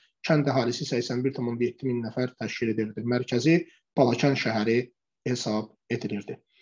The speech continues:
Yoldaşlar, əhalinin sıxlığı bir kvadrat kilometrdə yüz nəfərə yaxın. Rayonda bir şəhər,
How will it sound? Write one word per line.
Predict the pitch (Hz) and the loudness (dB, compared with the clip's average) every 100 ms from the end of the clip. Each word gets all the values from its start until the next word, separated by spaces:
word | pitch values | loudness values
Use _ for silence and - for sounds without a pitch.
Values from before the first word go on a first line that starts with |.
| _ _ - | _ _ 2
Yoldaşlar, | 147 135 123 123 | 4 4 2 0
əhalinin | 123 135 131 135 135 | 0 0 0 0 -2
sıxlığı | - - 123 113 | -6 -4 -4 -2
bir | 139 143 | 0 -2
kvadrat | 156 147 143 - | -2 -2 -4 -4
kilometrdə | 143 139 147 139 | -6 -4 -4 -4
yüz | 143 139 127 | -2 -2 -4
nəfərə | 117 110 107 | -6 -6 -6
yaxın. | 101 - - _ _ _ | -6 -10 -12 _ _ _
Rayonda | 143 143 135 123 107 | 4 6 6 4 2
bir | - 139 | 4 2
şəhər, | - 127 127 175 | 2 0 4 4